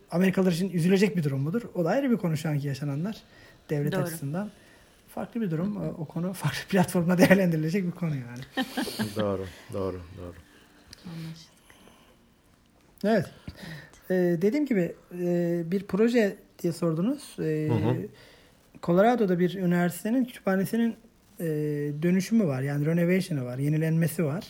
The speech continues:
Speaker 3: Hı.
Speaker 1: E, o süreçte
Speaker 3: Dijitalleşme anlamında mı?
Speaker 1: her anlamda dijitalleştirme, erişilebilirlik,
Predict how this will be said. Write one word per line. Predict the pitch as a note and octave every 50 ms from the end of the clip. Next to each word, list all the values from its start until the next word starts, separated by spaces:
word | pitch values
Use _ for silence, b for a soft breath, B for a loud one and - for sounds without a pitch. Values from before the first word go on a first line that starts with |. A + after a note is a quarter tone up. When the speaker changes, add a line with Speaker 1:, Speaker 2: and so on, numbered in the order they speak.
| - - _ _ b b b b b b
Speaker 3:
Hı. | b A2+ G#2+ F#2 D2+ - -
Speaker 1:
E, | C#3+ C3+ C3+ C3+ C3+
o | C#3+ D#3+
süreçte | D3 - - E3 E3+ E3+ G3+ G#2
Speaker 3:
Dijitalleşme | G2+ G#2+ F3 F3 A#2+ A2+ A2 A2+ A2+ - - - D#3
anlamında | F3 F3+ D3+ A2 F#2 E2 D#2 D2 D2 C#2+
mı? | C2 - - - _ -
Speaker 1:
her | - G3+ A#3+ C#4
anlamda | C4 A3+ F#3 D#3+ D3 D3+ D3 D3 D3+ D#3
dijitalleştirme, | F3 F3 E3+ - F#3+ F3+ E3+ E3+ E3+ E3 - - E3+ E3+ E3+ F3 E3+
erişilebilirlik, | E3 D#3+ E3+ E3 - F3 F3 E3+ E3 E3 E3+ E3 D#3+ E3+ F3 F3 - -